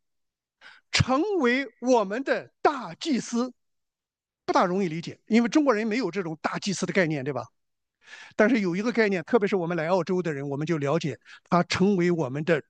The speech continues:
中保。中保，什么叫中保？保人呢，对吧？他保什么东西，弟兄姊妹？他在那保什么东西啊？就保我们得救的地位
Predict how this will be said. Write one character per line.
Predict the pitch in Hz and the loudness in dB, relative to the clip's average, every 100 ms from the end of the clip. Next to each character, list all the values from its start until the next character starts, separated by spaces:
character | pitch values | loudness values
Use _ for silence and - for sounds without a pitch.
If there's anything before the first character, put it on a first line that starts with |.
| - | 2
中 | 277 240 220 - | 4 4 0 -2
保。 | 320 - - - _ _ _ _ _ _ _ | -2 -2 -6 -12 _ _ _ _ _ _ _
中 | - 277 247 | 2 2 2
保， | 185 120 - | -4 -8 -4
什 | 226 | 0
么 | 254 | 2
叫 | 226 | 2
中 | 214 220 | 0 -2
保？ | 185 135 _ _ _ _ | -2 -6 _ _ _ _
保 | - 170 175 | 0 0 -4
人 | 170 233 | -4 -4
呢， | 277 _ _ _ _ _ - | -4 _ _ _ _ _ 0
对 | |
吧？ | 226 151 - - | 0 0 -8 0
他 | 415 - | 0 2
保 | 277 226 208 | 2 2 0
什 | - 269 | -4 -2
么 | 403 | -2
东 | 415 | -2
西， | 370 277 | -2 -2
弟 | 226 | -2
兄 | 214 | -4
姊 | 180 180 | -4 -8
妹？ | 175 139 _ _ _ _ _ _ _ _ _ _ _ _ _ - | -8 -10 _ _ _ _ _ _ _ _ _ _ _ _ _ 0
他 | 269 | 0
在 | 254 | 2
那 | 247 | -2
保 | - 156 | -2 -6
什 | 156 | -6
么 | 190 | -6
东 | 208 202 | -4 -4
西 | 196 | -4
啊？ | 151 - _ _ _ - - | -6 -10 _ _ _ -20 2
就 | 226 - _ | 2 2 _
保 | 220 214 247 285 285 - | 2 4 4 2 0 -6
我 | 214 214 | -2 0
们 | 180 202 170 139 _ - | 0 -6 -6 -12 _ 0
得 | 247 214 208 | 4 4 2
救 | 214 - 415 247 180 | -4 0 2 2 -4
的 | 175 | -10
地 | 165 302 240 | -8 -2 0
位 | 175 208 127 | 2 2 0